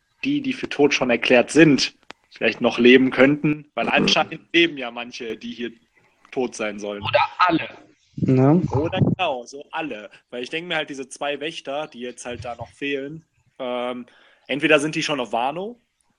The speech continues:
Speaker 1: weil nach denen wird ja nicht mehr gesucht oder nach denen wollte Kinemon ja nicht suchen. Und gleichzeitig hatte Kinemon ja gesagt, ey, die haben Verbündete in Wano. Und da könnte ich mir halt vorstellen, dass diese beiden sozusagen für den Plot auf Wano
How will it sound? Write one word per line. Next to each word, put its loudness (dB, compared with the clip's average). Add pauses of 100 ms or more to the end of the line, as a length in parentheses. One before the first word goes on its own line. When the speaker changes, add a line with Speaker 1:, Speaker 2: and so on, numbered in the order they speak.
(140)
Speaker 1:
weil -4
nach -10
denen -4
wird -4
ja -2
nicht -8
mehr -2
gesucht -8
oder -4
nach -8
denen -4
wollte 0
Kinemon -6
ja -4
nicht -10
suchen. -10 (300)
Und -12
gleichzeitig 0
hatte -8
Kinemon -6
ja 2
gesagt, -4
ey, -4
die -8
haben -8
Verbündete -8
in -12
Wano. -8 (400)
Und -16 (1040)
da 6
könnte 4
ich -2
mir 0
halt 2
vorstellen, 0
dass -4
diese -4
beiden 4
sozusagen -4
für 0
den 0
Plot -2
auf -4
Wano 2